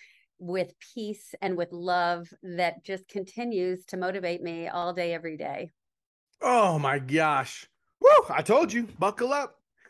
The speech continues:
Speaker 2: Get your pad and paper. Those of you still do use the antiquated forms of taking notes, or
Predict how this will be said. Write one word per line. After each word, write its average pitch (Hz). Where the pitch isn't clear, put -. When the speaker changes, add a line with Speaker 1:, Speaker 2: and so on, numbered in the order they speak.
Speaker 2:
Get 185
your 147
pad 240
and 277
paper. 180
Those 143
of 131
you 135
still 143
do 123
use 131
the 131
antiquated 135
forms 135
of 117
taking 139
notes, 156
or 185